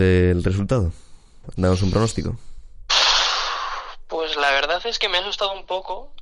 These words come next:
Speaker 2: la cantidad de, de, de gente que había de Vox en el, en la, en el, en el colegio electoral.
Speaker 1: ¿En serio?
Speaker 2: No me lo esperaba. Sí, sí, sí. O sea, la mayoría de los apoderados eran,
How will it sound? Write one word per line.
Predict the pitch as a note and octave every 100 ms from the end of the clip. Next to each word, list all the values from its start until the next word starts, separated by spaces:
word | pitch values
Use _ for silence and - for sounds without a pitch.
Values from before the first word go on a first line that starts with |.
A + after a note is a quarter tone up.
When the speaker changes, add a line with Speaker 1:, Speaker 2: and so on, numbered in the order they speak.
| -
Speaker 2:
la | D3 C#3 C3+ C3+ C3+
cantidad | C3+ C#3 C3+ C#3 D3+
de, | F3+ F3+ D#3 D3 C#3
de, | C#3 C#3 C3+ C#3 - - - - - - - - - - - -
de | D3
gente | C#3+ C#3+
que | D#3+
había | D3 D#3
de | D3+
Vox | D3 - -
en | E3+
el, | D3+ C3+ B2+ A#2+ A#2+ - - - - - -
en | D3 B2+ B2+
la, | B2+
en | C3 B2+ C3
el, | C3+ C3+ C3+ C3+
en | C3+
el | C3 B2+ - - - - -
colegio | C3 C#3 F3+
electoral. | G3+ - C#3 - - -
Speaker 1:
¿En | -
serio? | A#2+ F#3 B3
Speaker 2:
No | C#3+
me |
lo | F3+
esperaba. | - D3 E3+ D3+ -
Sí, | - - G3
sí, | G3 G3
sí. | F#3+ A3
O |
sea, | D3+ C3 C3 B2+
la | B2+
mayoría | C3 C3 C3+ D3
de | E3
los | E3+ E3 E3 E3 D#3+ D#3+
apoderados | D3+ D3+ D3+ D#3+ F#3+ A3+ -
eran, | D3+ D3+ D3